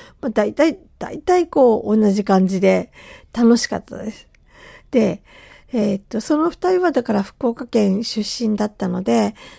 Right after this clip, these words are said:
その後、会社勤めを辞めて、福岡に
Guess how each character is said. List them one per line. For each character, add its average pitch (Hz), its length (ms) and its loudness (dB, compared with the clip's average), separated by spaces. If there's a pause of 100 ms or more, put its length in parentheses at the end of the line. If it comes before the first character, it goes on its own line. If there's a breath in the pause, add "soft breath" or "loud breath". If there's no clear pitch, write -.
そ 247 200 -4
の 240 160 0
後、 254 380 0 (520 soft breath)
会 226 220 -2
社 226 280 -2
勤 226 360 -4
め 190 240 -2
を 202 140 -4
辞 190 180 0
め 220 220 0 (400)
て、 254 240 0
福 - 260 -4
岡 233 260 -2
に 247 320 -2